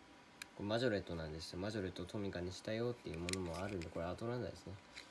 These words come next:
とかもあるんで、まあ、こういうのもいずれか紹介できたらいいかなって思います。まあ、ちょっと、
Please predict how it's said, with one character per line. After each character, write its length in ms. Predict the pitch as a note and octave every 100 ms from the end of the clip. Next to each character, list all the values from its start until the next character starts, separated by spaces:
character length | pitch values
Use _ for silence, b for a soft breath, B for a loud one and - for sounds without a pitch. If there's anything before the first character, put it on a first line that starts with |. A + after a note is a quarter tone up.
| B -
と 60 | G#2+
か 80 |
も 140 | G2 G#2
あ 80 | A#2+
る 100 | G#2
ん 120 | F#2+
で、 80 | F#2+
ま 240 | G2+ F#2+
あ、 20 |
こ 140 | F#2 G#2+
う 40 |
い 20 |
う 20 |
の 80 | A#2+
も 80 | G#2
い 60 | F2+
ず 120 | G2
れ 60 |
か 80 | G#2
紹 180 | - A2
介 140 | B2
で 80 | A#2+
き 60 | C3
た 100 | G#2
ら 40 |
い 60 | G2
い 20 |
か 120 | A2
な 340 | F#2 E2+ E2+ E2
っ 40 |
て 140 | E2 D2
思 80 | D2+
い 140 | D2
ま 100 | D2 E2+
す。 80 | -
ま 60 |
あ、 40 | F2
ち 20 |
ょ 120 | -
っ 40 |
と、 60 | -